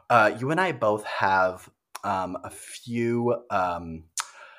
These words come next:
so some of our favorite Oscar snubs that we think, uh, should have happened, didn't necessarily happen. Um,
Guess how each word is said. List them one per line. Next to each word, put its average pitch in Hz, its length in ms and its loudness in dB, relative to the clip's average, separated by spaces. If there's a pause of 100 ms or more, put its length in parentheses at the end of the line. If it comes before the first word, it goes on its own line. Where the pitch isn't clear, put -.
(300)
so - 160 -6
some 151 160 2
of 139 80 2
our 135 140 8
favorite 123 340 2
Oscar 101 420 2
snubs 85 600 -4
that 90 100 -8
we 101 260 -8
think, 87 460 -10 (100)
uh, 80 220 -6
should - 240 -4
have 151 80 2
happened, 123 500 2 (120)
didn't 107 180 -6
necessarily 82 560 -8
happen. 69 560 -14
Um, 104 140 -12